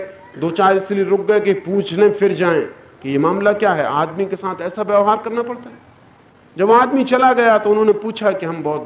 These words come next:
दुखी हैं, आपकी बात सुनकर हमको बड़ी पीड़ा हुई, आपने ऐसा दुर्व्यवहार किया, आपने उस आदमी को ऐसा धक्का दिया,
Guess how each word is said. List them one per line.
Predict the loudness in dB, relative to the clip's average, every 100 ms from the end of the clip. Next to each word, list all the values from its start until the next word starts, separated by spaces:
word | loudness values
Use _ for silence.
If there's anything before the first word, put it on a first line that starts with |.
| -10
दुखी | -12 -2
हैं, | 2 2 0 -12 -14 -6
आपकी | -6 -6 -4
बात | -2 -2
सुनकर | -4 -6 -6
हमको | -8 -8
बड़ी | -8 -8
पीड़ा | -8 -4 -2
हुई, | -2 -4
आपने | -8 -8 -2 -2
ऐसा | -2 -6
दुर्व्यवहार | -4 -2 0 -2 -2 -4 -4
किया, | -6 -8 -8 -14 -20 -20 -12
आपने | -10 -4 -2
उस | -2
आदमी | -2 -4 -4
को | -6
ऐसा | -6 -8
धक्का | -10 -12 -8 -8
दिया, | -4 -6